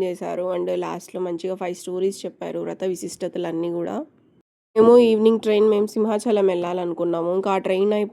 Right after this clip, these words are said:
టైమ్ అయిపోతుందని మేము హడావిడిగా వెళ్ళాము. అప్పటికి అక్కడ సెక్యూరిటీ వాళ్ళు ఉంటే వాళ్ళని కూడా అడిగాము. వచ్చేసి ఫోర్ థర్టీకి ఉంది. ఇక్కడ చూస్తే మా వన్ ఓ క్లాక్కి మేము లంచ్ చేయడానికి వచ్చాము, అన్నదానం తినడానికి.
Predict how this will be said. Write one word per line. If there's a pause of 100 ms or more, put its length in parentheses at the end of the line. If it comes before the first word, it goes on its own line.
టైమ్
అయిపోతుందని
మేము
హడావిడిగా
వెళ్ళాము.
అప్పటికి
అక్కడ
సెక్యూరిటీ
వాళ్ళు
ఉంటే
వాళ్ళని
కూడా
అడిగాము. (920)
వచ్చేసి
ఫోర్
థర్టీకి
ఉంది.
ఇక్కడ
చూస్తే
మా
వన్
ఓ
క్లాక్కి
మేము
లంచ్
చేయడానికి
వచ్చాము,
అన్నదానం
తినడానికి.